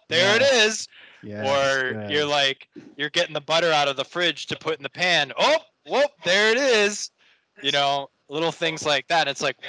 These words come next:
Speaker 1: whoa, everything is getting immersed in mindfulness. And, um, what is so amazing about it is that my aversion and not liking of the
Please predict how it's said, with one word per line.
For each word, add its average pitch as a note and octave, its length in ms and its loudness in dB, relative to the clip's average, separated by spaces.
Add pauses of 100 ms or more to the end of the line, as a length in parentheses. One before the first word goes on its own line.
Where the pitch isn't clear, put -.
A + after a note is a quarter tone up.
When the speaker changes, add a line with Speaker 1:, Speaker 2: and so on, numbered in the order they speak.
(140)
Speaker 1:
whoa, C#3 680 -4 (280)
everything C#3+ 1000 -2
is A#2 220 -10
getting B2+ 300 -6
immersed A#2+ 680 -10
in A#2 200 -12
mindfulness. A2+ 880 -6 (920)
And, A#2+ 420 -4
um, A2+ 580 -4 (440)
what C#3 140 -4
is C3+ 100 0
so D3+ 220 -2
amazing D3+ 500 -2
about A#2 480 -2 (420)
it A#2+ 300 -2
is B2 300 -6
that A#2+ 340 -2 (180)
my B2+ 180 0
aversion B2+ 960 -4 (440)
and B2 200 -4
not B2 300 -2
liking A#2 640 -4 (120)
of A2+ 380 -6
the G#2+ 440 -2